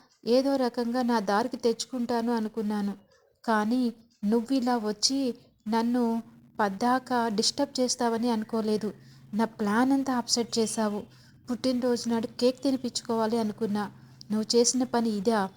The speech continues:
ఉండు, నీ పని చెప్తాను" అని చెప్పేసి అనుకుంటూ ఇంకా చాలా అప్‌సెట్ అయిపోతుంది నక్షత్ర. మెసేజ్ లేకపోవటంతో,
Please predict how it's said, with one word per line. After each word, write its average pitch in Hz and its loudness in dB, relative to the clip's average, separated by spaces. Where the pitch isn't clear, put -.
ఉండు, 226 2
నీ 214 -2
పని 214 -2
చెప్తాను" 220 0
అని 277 0
చెప్పేసి 247 0
అనుకుంటూ 233 -2
ఇంకా 240 -2
చాలా 262 2
అప్‌సెట్ 240 -2
అయిపోతుంది 233 -2
నక్షత్ర. 226 -4
మెసేజ్ 254 0
లేకపోవటంతో, 220 -2